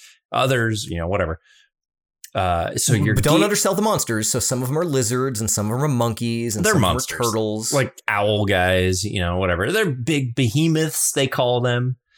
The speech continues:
Speaker 1: So they're large. You can, like, lop off tails and chunks of them and stuff like that. Uh, there's different weapons. Some of them do different things. You know, the hammer causes more stuns, whereas the spear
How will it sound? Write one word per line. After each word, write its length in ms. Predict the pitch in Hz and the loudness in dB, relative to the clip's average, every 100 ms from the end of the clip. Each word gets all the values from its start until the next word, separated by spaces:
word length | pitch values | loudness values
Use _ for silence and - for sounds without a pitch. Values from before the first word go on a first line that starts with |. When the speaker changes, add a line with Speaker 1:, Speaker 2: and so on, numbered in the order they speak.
| _ | _
Speaker 1:
So 160 | - 120 | -6 -2
they're 140 | 123 | 0
large. 880 | 123 113 110 120 113 113 113 107 - 123 - | 0 2 2 2 2 2 0 -4 -6 -8 -4
You 180 | 117 | -2
can, 140 | 98 104 | -2 0
like, 240 | 98 90 | -2 0
lop 280 | 90 101 - | 0 0 0
off 300 | 110 110 - - | -2 -2 -6 -8
tails 640 | 98 104 107 101 98 98 | -4 -2 -2 -2 -2 -2
and 240 | 95 101 - _ _ _ _ _ - | -2 -4 -10 _ _ _ _ _ -8
chunks 400 | - 113 - - | -6 -4 -4 -4
of 100 | 95 | -2
them 320 | 98 101 95 | -2 0 0
and 180 | 92 92 | -2 -4
stuff 280 | - 104 101 | -6 -8 -8
like 140 | - | -6
that. 260 | 87 85 - _ - - - | -4 -4 -8 _ -20 -20 -6
Uh, 360 | - 87 87 - | -2 0 0 0
there's 240 | 120 117 | -4 -4
different 340 | - 226 254 | -4 -2 -2
weapons. 640 | 180 170 175 170 165 156 - | 0 0 0 -2 0 0 0
Some 220 | 165 160 | 0 0
of 60 | 151 | -2
them 220 | 156 147 | -4 -4
do 140 | 147 151 | -2 -2
different 340 | 147 151 139 | -2 -4 -2
things. 340 | 107 120 123 117 | 0 2 0 0
You 80 | |
know, 60 | 120 | -2
the 120 | 113 | -2
hammer 460 | 104 110 120 117 - | 0 0 0 -2 -4
causes 460 | - 107 104 101 90 | -4 -2 0 -2 -2
more 340 | 110 107 104 - | -2 -2 -4 -8
stuns, 600 | - - 101 104 104 98 | -6 -2 -2 0 -2 -4
whereas 320 | 95 95 92 | -4 -2 -2
the 200 | 101 98 - - - - | -2 -4 -6 -16 -16 -8
spear 840 | - - 95 95 104 98 104 - | -6 -2 0 2 2 2 -2 -6